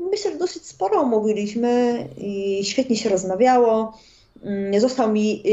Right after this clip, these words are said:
y, z listy został mi jeden film pod tytułem Listopad, ale to omówię go w audycji pod tytułem Dziwne filmy, ponieważ on jest bardzo, bardzo dziwny, y, i bardzo w sumie, y,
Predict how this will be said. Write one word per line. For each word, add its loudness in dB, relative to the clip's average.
y, -4
z -14
listy 0
został -2
mi -6
jeden 2
film -6
pod -4
tytułem -4
Listopad, -4
ale -2
to 0
omówię 0
go 4
w -12
audycji -4
pod -12
tytułem 0
Dziwne 2
filmy, -2
ponieważ 0
on -2
jest -8
bardzo, -2
bardzo 0
dziwny, 2
y, -2
i 2
bardzo 2
w -18
sumie, -6
y, 0